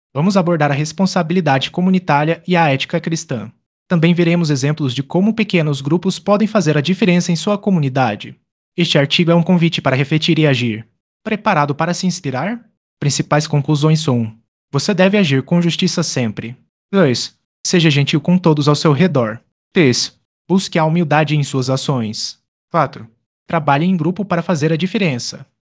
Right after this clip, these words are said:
Cinco, não tenha fé enquanto faz o bem. O que Miqueias seis oito nos ensina sobre justiça social? Miqueias seis oito nos dá uma visão clara do que Deus espera de nós.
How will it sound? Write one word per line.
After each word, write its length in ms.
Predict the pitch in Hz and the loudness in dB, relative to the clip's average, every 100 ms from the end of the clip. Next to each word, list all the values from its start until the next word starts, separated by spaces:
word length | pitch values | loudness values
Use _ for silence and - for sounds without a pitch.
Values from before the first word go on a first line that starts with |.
| - | -2
Cinco, 380 | 180 135 117 - _ _ - | 2 2 -2 -16 _ _ -8
não 140 | 151 | -6
tenha 260 | 160 185 160 | -2 0 0
fé 160 | - 165 | 0 -2
enquanto 360 | 156 151 156 | 0 -2 -2
faz 220 | 156 160 | -4 -2
o 40 | 131 | -2
bem. 320 | 123 113 110 _ _ _ | -4 -6 -8 _ _ _
O 80 | - | -20
que 140 | 123 151 | -8 -4
Miqueias 440 | 175 185 175 175 | -2 0 0 0
seis 260 | - 190 160 | 0 0 0
oito 240 | 180 180 | -2 0
nos 160 | 175 180 | -2 0
ensina 420 | 208 - 170 165 | -2 -2 -2 -2
sobre 320 | - 160 165 | -2 -2 -2
justiça 500 | 156 190 - 202 190 | 0 -2 -2 -4 -2
social? 480 | 185 175 180 170 175 | -2 -2 0 2 2
Miqueias 420 | 175 180 185 190 | 2 0 0 0
seis 260 | - 180 170 | 0 0 0
oito 240 | 180 190 | 0 -2
nos 180 | 156 139 | -2 -2
dá 180 | 131 156 | 0 2
uma 160 | 180 | 2
visão 380 | 185 185 147 170 | 0 0 0 0
clara 320 | 180 180 170 | 0 0 0
do 80 | 147 | -2
que 140 | 143 | -4
Deus 280 | 143 131 143 | -2 0 0
espera 380 | 175 - 180 185 | -2 -2 0 0
de 100 | 151 | 0
nós. 520 | 147 110 - - - | -2 -4 -6 -10 -12